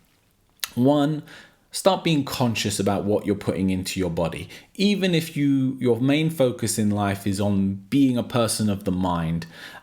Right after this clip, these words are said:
and this isn't for everybody, but some people, they, they're so focused on their work, on, on producing their content, and they do so that they, they let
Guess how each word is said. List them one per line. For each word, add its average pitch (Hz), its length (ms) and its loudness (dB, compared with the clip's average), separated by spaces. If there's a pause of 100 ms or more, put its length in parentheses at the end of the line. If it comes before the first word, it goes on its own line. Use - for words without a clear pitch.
and 110 400 0
this 165 220 0
isn't 156 260 -2
for 131 80 2
everybody, 113 560 2
but 101 220 -2
some 143 220 0
people, 117 400 0
they, 107 300 2
they're 110 160 0
so 160 220 2
focused 139 520 0
on 113 140 2
their 117 120 2
work, 98 500 2
on, 101 120 0
on 98 120 0
producing 127 500 0
their 117 100 0
content, 104 520 0
and 104 140 0
they 101 80 2
do 151 320 0
so 87 480 -2 (240)
that 95 200 -2
they, 120 400 2
they 110 200 0
let 127 400 0